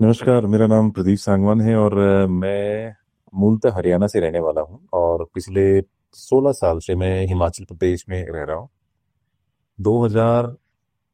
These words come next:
चौदह में मैंने पहली बार सोचा कि जो कचरा बढ़ रहा है चारों तरफ, खासकर हाई altitude regions में,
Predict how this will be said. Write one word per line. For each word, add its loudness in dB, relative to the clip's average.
चौदह 2
में -2
मैंने 0
पहली -2
बार 2
सोचा -2
कि -2
जो -2
कचरा 0
बढ़ -2
रहा 2
है 2
चारों -2
तरफ, -4
खासकर -4
हाई 0
altitude 0
regions 0
में, -10